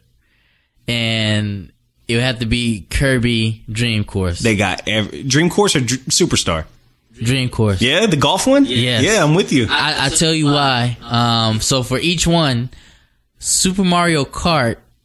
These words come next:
Speaker 1: was, like, the first game that I could play with my sister,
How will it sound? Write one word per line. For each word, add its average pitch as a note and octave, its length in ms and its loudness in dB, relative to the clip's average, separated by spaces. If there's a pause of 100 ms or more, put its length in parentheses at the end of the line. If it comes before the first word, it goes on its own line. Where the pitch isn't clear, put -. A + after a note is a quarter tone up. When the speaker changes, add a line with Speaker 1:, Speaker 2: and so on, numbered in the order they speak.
Speaker 1:
was, A#2 280 0
like, A#2+ 220 -2
the D3 100 -2
first C#3+ 440 -2
game C3 580 -4 (600)
that A#2 400 -2 (300)
I B2+ 120 -2
could B2 160 -4
play C3+ 200 0
with B2 160 0
my A#2 200 2
sister, D#3 680 -2